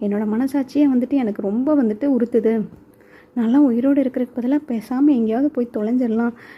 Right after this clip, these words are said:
நான் இவங்க குடும்பத்துக்குள்ள வந்ததுக்கு அப்புறம் தான் இத்தனை பிரச்சனையும், என்னால தான் காவேரிக்கு இத்தனை பிரச்சனையும். நர்மதாவோட ட்ரீட்மெண்ட்டுக்காக வச்சிருந்த பணத்தை நான் தொலைக்கும் போதே காவேரி அவ்வளோ ரிஸ்க் எடுத்து அந்த பணத்தை திருப்பி கொண்டு வந்ததாகவும், எனக்காக வந்துட்டு அவ்வளோ கஷ்டப்பட்டா. இதை கங்கா கிட்டேயும் வீட்ல இருக்கவங்ககிட்டயும் யார்கிட்டயும் சொல்லக்கூடாதுங்கிறதுக்காக,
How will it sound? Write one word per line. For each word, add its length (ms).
நான் 140
இவங்க 200
குடும்பத்துக்குள்ள 540
வந்ததுக்கு 420
அப்புறம் 240
தான் 100
இத்தனை 360
பிரச்சனையும், 560
என்னால 360
தான் 120
காவேரிக்கு 420
இத்தனை 340
பிரச்சனையும். 460
நர்மதாவோட 720
ட்ரீட்மெண்ட்டுக்காக 540
வச்சிருந்த 460
பணத்தை 340
நான் 120
தொலைக்கும் 380
போதே 260
காவேரி 420
அவ்வளோ 320
ரிஸ்க் 260
எடுத்து 220
அந்த 140
பணத்தை 360
திருப்பி 260
கொண்டு 260
வந்ததாகவும், 540
எனக்காக 580
வந்துட்டு 160
அவ்வளோ 300
கஷ்டப்பட்டா. 600
இதை 160
கங்கா 320
கிட்டேயும் 320
வீட்ல 280
இருக்கவங்ககிட்டயும் 540
யார்கிட்டயும் 420
சொல்லக்கூடாதுங்கிறதுக்காக, 1000